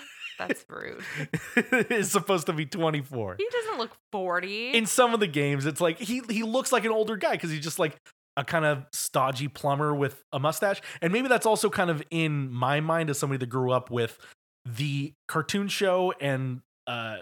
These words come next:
Speaker 2: Bob Hoskins and, uh, Lou, what is it, Lou Albano playing the <laughs> live action version of Mario in,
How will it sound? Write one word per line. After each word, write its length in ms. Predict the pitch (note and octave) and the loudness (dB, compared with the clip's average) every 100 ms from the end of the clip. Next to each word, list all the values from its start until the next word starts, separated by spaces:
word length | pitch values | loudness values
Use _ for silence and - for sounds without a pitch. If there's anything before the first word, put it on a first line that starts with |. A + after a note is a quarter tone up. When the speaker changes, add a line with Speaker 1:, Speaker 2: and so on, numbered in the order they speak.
| C3 | -14
Speaker 2:
Bob 320 | B2+ D3 C#3 | 0 2 2
Hoskins 480 | D3 C#3 - C3+ B2 | 0 -2 -2 -2 -2
and, 180 | A#2+ | -2
uh, 200 | A2+ A2 A2 - - - | 0 0 -4 -14 -12 -6
Lou, 160 | C#3+ | -4
what 120 | D#3+ | -4
is 60 | B2 | -6
it, 60 | A#2+ | -2
Lou 200 | C#3+ D3+ | 0 2
Albano 640 | C#3+ C3 C3 D3 D3 D#3 - _ | 2 2 2 2 0 -2 -10 _
playing 160 | D3+ C3+ | -2 0
the 60 | |
<laughs> 160 | A#2 - | -2 -2
live 140 | B2 A2+ | 0 4
action 380 | C3 - D3+ C#3 | 2 0 -8 -4
version 320 | C#3+ C#3 D3 | -4 -4 -6
of 60 | |
Mario 440 | C#3 D3 D3+ D3 D3+ | -4 -2 -2 -2 -2
in, 160 | C3+ | -4